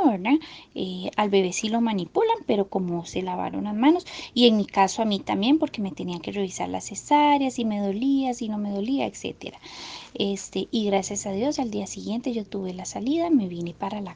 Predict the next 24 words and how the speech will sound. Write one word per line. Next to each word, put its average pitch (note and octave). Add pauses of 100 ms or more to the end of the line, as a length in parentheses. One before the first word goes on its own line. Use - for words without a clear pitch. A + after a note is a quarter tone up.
casa, B3 (1040)
y A#3+
ya A3
aquí A3
en A3
la A3
casa G#3
sí G3+
fue G3
más F#3
complejo, C#4
¿verdad? G#3+
Porque G#3
ustedes F#3
saben A3+
que -
todo -
el F#3
mundo G3
quiere -
conocer F3+
a -
la -
bebé, -